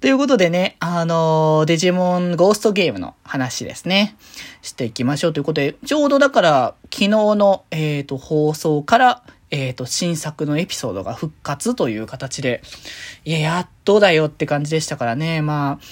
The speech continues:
まあ、なんだかんだしょ-、状況的には仕方がなかったとはいえども、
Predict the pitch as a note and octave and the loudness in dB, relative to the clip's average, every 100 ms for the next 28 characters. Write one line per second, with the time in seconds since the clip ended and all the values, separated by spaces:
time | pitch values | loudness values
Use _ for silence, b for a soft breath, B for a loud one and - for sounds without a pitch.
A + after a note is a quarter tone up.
0 | B B - D#3 E3 F#3 G3 A#3+ F3 D#3+ | B B -6 -4 -2 -2 0 0 0 -2
1 | F3+ G3 F#3 G#3+ F3 F#3+ A#3+ A#3+ C4 A#3+ | -4 0 2 2 0 0 2 0 0 0
2 | D#3+ F3 F3+ F#3+ F#3+ D#3 B2 B2+ C3 D3+ | 0 -2 -2 -2 -4 -4 -4 -2 0 0
3 | F3 D#3+ C3 B2 A#2 | 0 0 0 -2 -4